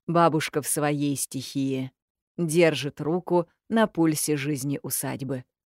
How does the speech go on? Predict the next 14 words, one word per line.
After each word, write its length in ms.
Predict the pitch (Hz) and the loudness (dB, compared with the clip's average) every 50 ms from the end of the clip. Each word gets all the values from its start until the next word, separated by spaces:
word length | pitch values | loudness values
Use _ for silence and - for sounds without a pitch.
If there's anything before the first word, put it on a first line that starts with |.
| _ _ _ _ _ _ _ _ _ _ _ _ _ _ _ | _ _ _ _ _ _ _ _ _ _ _ _ _ _ _
«Кофе?» — 600 | - - 190 170 156 147 - - - 202 233 247 - _ _ _ _ _ _ _ _ _ | 2 4 6 6 6 4 2 0 0 0 0 -2 -6 _ _ _ _ _ _ _ _ _
спросила 600 | - - - - - 175 170 165 - - 175 165 | -8 -8 -6 -2 0 0 2 2 2 2 4 6
Эльвира 440 | 160 160 160 160 156 165 170 165 156 | 6 6 6 6 4 4 4 4 4
Аркадьевна 640 | 156 151 - - 165 156 151 139 151 147 156 151 151 | 2 2 0 0 0 0 0 0 0 0 0 0 0
у 60 | 151 | 0
Сони, 500 | 147 - - 185 185 190 175 143 139 - _ _ _ _ _ _ | -2 0 0 2 2 2 2 0 -2 -4 _ _ _ _ _ _
приподнимая 720 | - 196 208 - 202 196 165 190 196 196 196 185 175 165 - | 2 2 4 4 4 4 4 4 4 4 4 4 2 2 2
увесистый 640 | - 180 175 170 175 156 - - 156 - - 165 | 2 2 4 4 4 2 2 -2 -4 -2 -2 0
кофейник. 760 | - 185 180 170 - 180 156 143 135 135 135 127 - - _ _ _ _ _ _ _ _ _ _ _ _ _ _ _ _ _ - | 2 0 0 0 0 0 0 2 0 -2 -4 -6 -8 -14 _ _ _ _ _ _ _ _ _ _ _ _ _ _ _ _ _ -2
«Да, 360 | 233 220 240 277 285 196 160 | 2 4 6 6 6 6 4
с 100 | - - | 2 2
удовольствием», — 920 | 202 196 226 226 190 175 147 143 - - - - 147 143 139 135 135 135 - _ _ _ _ _ _ _ _ _ _ | 4 4 4 4 4 2 2 2 0 -4 -4 -4 -4 -2 -2 -4 -6 -6 -10 _ _ _ _ _ _ _ _ _ _
кивнула 480 | - 202 190 170 170 160 147 143 151 156 | 2 4 4 4 4 2 0 0 -2 -2
Софья. 560 | - - 151 143 135 - - 151 143 139 | -2 -2 -4 -4 -4 -6 -6 -6 -8 -8